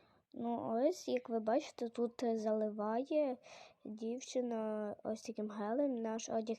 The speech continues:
який виходив. Це, е, пральна машинка. Далі видно, що вона нажимає кнопку. Та тут видно дві пральних машинки. Можливо, то і сушильна машина.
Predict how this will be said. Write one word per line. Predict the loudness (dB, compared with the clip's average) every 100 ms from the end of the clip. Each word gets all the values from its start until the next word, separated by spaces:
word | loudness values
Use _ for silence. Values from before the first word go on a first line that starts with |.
| -2
який | -4 -2 -4
виходив. | -4 -2 2 4 4 -2 -6 -20 -20 -20 _ _
Це, | -2
е, | 0 2 2 0 -4
пральна | 2 2 4
машинка. | 0 -2 -6 -6 2 2 2 -4 -18 -20 _ _ 2
Далі | 4 4
видно, | 2 0 0 -2
що | -4 -4
вона | -2 -4
нажимає | -4 -2 -2 0 0 -2
кнопку. | -2 -2 0 0 -2 -6 -10 -6 -2 -2 -4 -8 _ _ _ _ _ _ _ _ _ _ _ _ _ _ _ _ _ _
Та | -2 -2
тут | 4 6 6 8
видно | 12 12 12 6
дві | 4 2 6 6
пральних | 6 4 4 4 2
машинки. | -2 0 -2 -2 -4 -4
Можливо, | -2 0 2 6 4
то | 6 6
і | 4
сушильна | 2 0 0 0 -2 -4 -4
машина. | -6 -6 -2 0 0